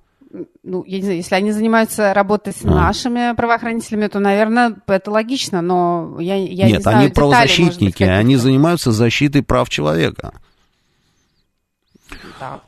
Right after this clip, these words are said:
Speaker 2: А был такой ещё, я помню, правозащитник Сергей Адамович Ковалёв. Слышал про такого
Speaker 1: Был,
Speaker 2: человека?
Speaker 1: конечно, я даже его
Speaker 2: Во.
Speaker 1: портрет помню.
Speaker 2: Вот,
Speaker 1: В
Speaker 2: молодец.
Speaker 1: очках.
Speaker 2: Молодец.
Speaker 1: Да.
Speaker 2: Да. У нас были определённые события на Северном Кавказе,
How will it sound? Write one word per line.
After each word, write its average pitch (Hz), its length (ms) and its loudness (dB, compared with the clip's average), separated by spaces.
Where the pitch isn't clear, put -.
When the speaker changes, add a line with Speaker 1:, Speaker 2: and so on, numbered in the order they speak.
Speaker 2:
А 101 420 4
был 107 220 2
такой 208 360 0
ещё, 175 200 2
я 156 140 2
помню, 131 320 -2
правозащитник 117 800 -2
Сергей 107 340 2
Адамович 98 340 0
Ковалёв. 104 680 0
Слышал - 400 -2
про - 120 -8
такого - 300 -8
Speaker 1:
Был, 180 60 -4
Speaker 2:
человека? 226 280 -2
Speaker 1:
конечно, 214 240 -6
я 185 140 -2
даже 202 180 -2
его 196 200 -2
Speaker 2:
Во. 208 80 2
Speaker 1:
портрет 180 420 0
помню. 175 460 -8
Speaker 2:
Вот, 190 200 -2
Speaker 1:
В - 40 -4
Speaker 2:
молодец. 95 400 2
Speaker 1:
очках. - 420 -6
Speaker 2:
Молодец. 98 520 -2
Speaker 1:
Да. - 120 -8
Speaker 2:
Да. 92 280 2
У 101 40 4
нас 131 380 0
были 104 260 4
определённые 95 680 2
события 101 420 0
на 104 120 2
Северном 107 380 0
Кавказе, - 460 -2